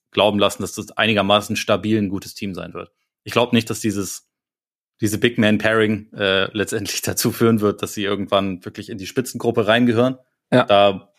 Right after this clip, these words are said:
Speaker 1: muss sich dann vielleicht was verändern. Ich würde jetzt auch nicht ausschließen, ich meine, wir hatten das Thema ja schon, die haben jetzt drei gut bezahlte Center und auf Dauer macht das vielleicht auch nicht so wahnsinnig viel Sinn, aber erstmal glaube ich, die Wolves haben schon auch relativ viel, was für sie spricht, erstmal.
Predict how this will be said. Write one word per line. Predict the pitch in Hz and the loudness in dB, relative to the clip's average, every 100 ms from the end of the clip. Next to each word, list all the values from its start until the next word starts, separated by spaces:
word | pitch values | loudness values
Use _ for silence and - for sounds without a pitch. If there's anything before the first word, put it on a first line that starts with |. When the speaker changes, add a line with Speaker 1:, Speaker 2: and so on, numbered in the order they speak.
| _ - | _ -4
Speaker 1:
muss | 117 104 | 0 0
sich | 113 | -2
dann | - 101 | -2 -2
vielleicht | - 101 95 | 0 0 0
was | 107 | -4
verändern. | - 92 110 120 113 110 | -2 2 4 4 4 0
Ich | - | -6
würde | - 82 113 107 | -16 -6 0 0
jetzt | 104 | 2
auch | 107 | 0
nicht | 92 | 0
ausschließen, | 101 110 117 107 | -2 -2 -4 -6
ich | 95 | -8
meine, | 98 90 | -8 -4
wir | |
hatten | 92 | -6
das | 101 92 | -6 -10
Thema | 110 101 | -6 -4
ja | 98 | -4
schon, | 110 101 | -4 -8
die | 87 | -8
haben | 95 | -8
jetzt | 95 - _ _ _ _ _ | -10 -14 _ _ _ _ _
drei | 101 104 | 0 0
gut | 107 117 | 2 -2
bezahlte | 110 - 107 101 | -2 0 0 0
Center | - 104 107 101 | -2 -4 -2 -4
und | - 95 | -6 -12
auf | - | -12
Dauer | - 92 90 | -6 -4 -4
macht | 92 87 | -6 -12
das | - | -16
vielleicht | - 95 90 - | -12 -8 -8 -8
auch | 92 | -14
nicht | 92 | -14
so | 92 | -4
wahnsinnig | 95 104 95 - | -2 0 -4 -8
viel | 110 | -8
Sinn, | 98 107 | -6 -6
aber | - 90 87 _ _ _ _ - | -6 -4 -6 _ _ _ _ -4
erstmal | 110 - 117 | -2 0 0
glaube | 101 104 107 | 4 4 4
ich, | 110 - _ _ _ | 0 -8 _ _ _
die | 104 | 0
Wolves | 104 127 113 | 2 2 2
haben | 120 | 0
schon | 123 117 | 0 -4
auch | - | 0
relativ | 113 113 113 104 | 2 2 0 -6
viel, | 117 113 | 0 0
was | 101 | 0
für | - 110 | -2 -4
sie | 98 | -4
spricht, | 90 - 90 _ _ | -6 -12 -14 _ _
erstmal. | 92 - 87 | -20 -20 -20